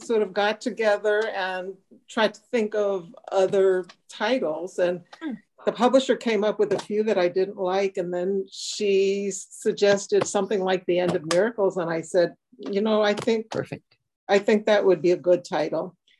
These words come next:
Speaker 1: So then that went with a little synopsis of the story to the cover designer.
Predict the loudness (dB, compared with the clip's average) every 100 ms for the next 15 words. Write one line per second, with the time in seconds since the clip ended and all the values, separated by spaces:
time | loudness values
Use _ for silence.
0 | _ 2 4 8 8 6 2 -4 -6 -4
1 | -2 0 -2 -2 -4 -6 -14 _ -8 -2
2 | 0 2 2 0 -2 -2 0 -2 -6 -10
3 | -2 -2 -2 -4 2 4 4 2 -2 -2
4 | -4 0 0 2 0 -2 -4 -4 -6